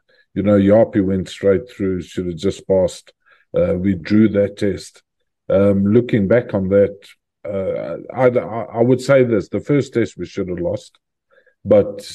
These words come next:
test two and three should have been two one for us, for sure.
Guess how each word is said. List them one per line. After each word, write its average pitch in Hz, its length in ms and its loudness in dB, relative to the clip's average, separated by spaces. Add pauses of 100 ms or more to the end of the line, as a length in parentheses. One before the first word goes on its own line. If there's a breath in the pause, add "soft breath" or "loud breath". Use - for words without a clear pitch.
(140)
test 131 320 2
two 117 160 2
and 107 180 0
three 110 340 2
should 98 240 -4
have 90 120 -4
been 87 500 -6
two 104 200 -2
one 92 260 -4
for 90 320 -4
us, - 120 -4
for - 200 -8
sure. - 340 -10